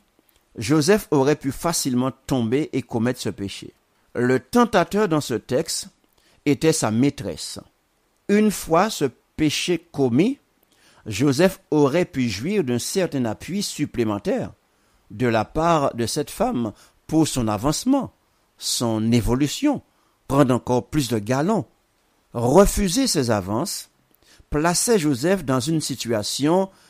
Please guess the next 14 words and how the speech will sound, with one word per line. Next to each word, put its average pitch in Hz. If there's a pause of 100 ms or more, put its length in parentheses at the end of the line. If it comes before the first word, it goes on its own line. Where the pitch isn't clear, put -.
(300)
plus 208
que -
périlleuse. 117 (540)
Ainsi, 196 (280)
en 127
refusant, 147 (420)
il 143
a 151
fait 196
de 151
cette 120
femme 139
son 107
ennemie. 104